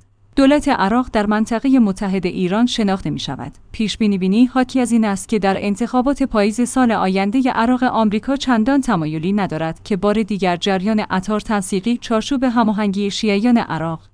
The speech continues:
و نامزد مورد حمایت آنها قدرت را در اختیار بگیرد. پیش بینی شما از انتخابات آینده عراق چیست؟ آیا رقیب جدی برای اتار تنسیقی به عنوان فراکسیون اصلی پارلمان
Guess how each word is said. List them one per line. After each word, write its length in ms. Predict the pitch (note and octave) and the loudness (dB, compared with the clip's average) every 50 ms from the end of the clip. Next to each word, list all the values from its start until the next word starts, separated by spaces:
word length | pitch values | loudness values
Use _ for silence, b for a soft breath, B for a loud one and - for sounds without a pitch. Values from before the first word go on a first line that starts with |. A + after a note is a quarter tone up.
| _ - | _ 4
و 140 | B3 C4 C4 | 6 8 8
نامزد 460 | B3+ C4 C4 C4 B3 C#4 C4+ C4 C#4 | 8 8 6 4 4 2 0 2 4
مورد 320 | C4 B3 A3 G3+ A3 A#3 | 4 4 4 2 0 -2
حمایت 520 | C4+ A3 A3 A#3 G#3 G3+ G3 G#3 A#3 - A#3 | -2 -2 0 0 0 0 -2 -2 -4 -2 -2
آنها 460 | F#3+ F3 F3+ F3 E3 F3+ G#3 G3+ F#3+ | -2 -2 -4 -4 -4 -4 -4 -4 -4
قدرت 420 | - E3+ D3+ - F3+ F#3+ F#3+ - G3 | -4 -6 -4 -2 -4 -4 -4 -4 -4
را 140 | F#3+ F#3 | -4 -2
در 200 | E3+ F#3+ F#3 F#3 - | 0 0 0 0 -2
اختیار 400 | - G#3 G3+ - G3 F3 E3 E3+ | -4 -6 -6 -4 -4 -4 -4 -4
بگیرد. 500 | - D3+ C#3+ C#3 D3+ D3 C#3+ C#3+ D3 - - - - - | -6 -8 -10 -8 -10 -10 -10 -10 -12 -16 -20 -20 -14 -4
پیش 240 | - A#3 A3+ - - | -4 -4 -4 0 0
بینی 300 | B3 A3+ A3+ B3 B3+ A#3+ | 2 4 6 6 4 4
شما 420 | - - G#3 F3+ F#3 G3+ A#3 - - | 2 -2 -2 -2 -2 -2 -4 -2 -2
از 180 | G#3+ G#3+ - - | -4 -4 -2 -2
انتخابات 600 | A3 A3+ G#3+ - A3+ - A3+ G#3+ G#3 C4 C4 - | -2 -2 -2 -2 -2 -4 -4 -2 -2 -2 -2 -2
آینده 580 | B3 - G3+ G3 F#3 F#3+ F#3 F#3 A#3 A3+ A3+ G3 - | -4 -2 -2 -2 0 0 0 0 -2 -2 -2 -2 -2
عراق 320 | G3 G3 G3+ G#3+ A3 - | -2 -2 -2 -2 -4 -6
چیست؟ 380 | - - A#3+ G#3 - - - - _ _ _ | -6 -4 -4 -4 -4 -8 -14 -18 _ _ _
آیا 220 | A#3+ C4+ C4 D4 | 2 4 4 2
رقیب 340 | C4+ C4 A#3 - A#3+ G#3 A3+ | 2 0 0 -2 -2 -4 -4
جدی 400 | G3+ - F#3+ E3+ E3 - B3 C4 | -2 -2 -2 -4 0 0 0 0
برای 340 | A3 A3+ A3 G#3+ B3+ A#3+ B3 - | 0 0 0 0 0 -2 -2 -2
اتار 280 | - F#3+ F#3+ - G#3 G3 | -2 -2 -2 -2 -4 -4
تنسیقی 520 | F#3+ - A3+ G3 F#3+ - - G#3+ - A3+ | -4 -4 -4 -4 -4 -4 -4 -4 -4 -4
به 140 | G#3 G#3 F#3 | -2 -2 -4
عنوان 380 | - F#3 F#3 F3+ A#3 B3 B3 A#3+ | -2 -2 -2 0 2 4 4 2
فراکسیون 640 | - - G3 F3 F3 E3 - - G3 F3+ F3+ F#3+ F3+ - | 2 0 -2 -2 -2 -4 -4 -4 -2 -2 0 -2 -2 -2
اصلی 400 | - A3+ - - B3 B3 A#3+ B3 | -4 -4 -2 0 2 4 4 2
پارلمان 580 | B3 - A3+ F3 D3+ C#3+ D3 C#3 D3+ D3+ D3 | 2 0 -2 -2 -2 -2 -6 -6 -6 -6 -8